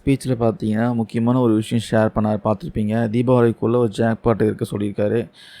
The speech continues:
முக்கியமா இந்த ஜி எஸ் டி வரியை வந்து மாற்றி அமைக்க போறாங்க. இந்த வருஷம் தீபாவளிக்குள்ள இப்ப இருக்க ஜி எஸ் டி வரி அமைப்பு பார்த்தீங்கன்னா, நாலு ஸ்லாபா இருக்கு. இதை வந்து ரெண்டு ஸ்லாபா மாத்த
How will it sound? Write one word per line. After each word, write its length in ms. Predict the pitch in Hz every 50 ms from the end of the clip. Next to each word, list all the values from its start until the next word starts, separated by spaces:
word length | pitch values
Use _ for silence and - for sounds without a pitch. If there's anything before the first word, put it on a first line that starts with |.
| - - -
முக்கியமா 500 | 131 135 - - 143 139 131 135 139 139
இந்த 320 | 135 127 123 120 117 113 110
ஜி 200 | 107 110 131 151
எஸ் 220 | 151 151 143 -
டி 160 | - 139 135
வரியை 560 | 123 117 117 117 123 131 135 135 135 127 120
வந்து 300 | 113 110 104 107 117 127
மாற்றி 400 | 120 113 113 117 120 110 - 123
அமைக்க 260 | 120 110 110 104 117 110 -
போறாங்க. 520 | 110 107 101 98 95 95 101 110 117 - - -
இந்த 320 | 131 135 147 156 156 151
வருஷம் 560 | 151 147 139 131 - 160 151 156 156 131 120
தீபாவளிக்குள்ள 1040 | 120 139 151 147 160 151 147 139 135 123 - 131 120 117 110 113 120 123 131 123 - -
இப்ப 240 | 127 117 - -
இருக்க 220 | 135 139 120 143 135
ஜி 220 | 113 107 110 123
எஸ் 220 | 143 147 151 143 -
டி 240 | 147 139 135 131
வரி 340 | 117 110 117 117 120 131 135
அமைப்பு 360 | 131 120 113 113 95 - 117
பார்த்தீங்கன்னா, 680 | 113 107 - 107 104 101 104 110 120 127 131 127 - -
நாலு 500 | - - 110 113 117 123 131 143 143 143 131 - -
ஸ்லாபா 340 | 120 117 117 107 113 113 110
இருக்கு. 360 | 104 101 101 - 110 92 - _ - - - - - -
இதை 280 | - - 135 147 160 160
வந்து 340 | 147 135 127 131 160 180 - 117
ரெண்டு 260 | 123 131 143 156 165 - -
ஸ்லாபா 180 | 143 135 139 135 127
மாத்த 140 | 120 -